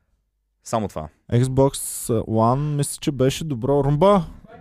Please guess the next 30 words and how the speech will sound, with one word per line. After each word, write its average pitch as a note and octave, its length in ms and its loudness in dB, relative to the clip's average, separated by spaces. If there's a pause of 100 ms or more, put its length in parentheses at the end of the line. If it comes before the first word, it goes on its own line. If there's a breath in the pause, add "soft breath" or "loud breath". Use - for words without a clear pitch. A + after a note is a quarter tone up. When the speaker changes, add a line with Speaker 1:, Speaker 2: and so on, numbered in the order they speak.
(1600)
Speaker 2:
На B2 140 2
четворката. D3 800 2
Speaker 1:
Добре, A#2 240 -4
Xbox D3+ 440 -4
колко C#3 220 -2
Speaker 2:
Значи B2+ 300 0
Speaker 1:
имат? C#3+ 100 2
Едно C3 180 -4
ли? E3+ 80 -4
Xbox, C3+ 380 -6 (340)
Xbox C#3 300 -8
One C#3+ 280 -6
първото D#3+ 360 -4
ли G#2+ 80 -2
е? C3 80 4
Speaker 2:
Не, C#3+ 240 6
One C#3 500 6
е, A#2+ 100 2
а, A2+ 40 2
триста - 380 2
и D#3+ 60 6
шейсет, D#3+ 520 2
преди C#3 260 0
това F#3+ 260 4
ли G3+ 40 2
беше G3+ 320 4
триста E3 300 2
и C#3+ 40 6
шейсет, C3+ 540 4
Румба? C3+ 300 2